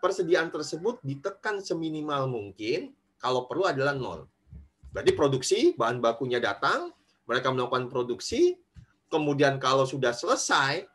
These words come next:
tidak harus dimasukkan ke dalam gudang untuk disimpan, tetapi langsung diserahkan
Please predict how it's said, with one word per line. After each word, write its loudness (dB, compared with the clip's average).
tidak 2
harus -2
dimasukkan -4
ke -6
dalam -2
gudang 0
untuk -2
disimpan, -4
tetapi -4
langsung 0
diserahkan 0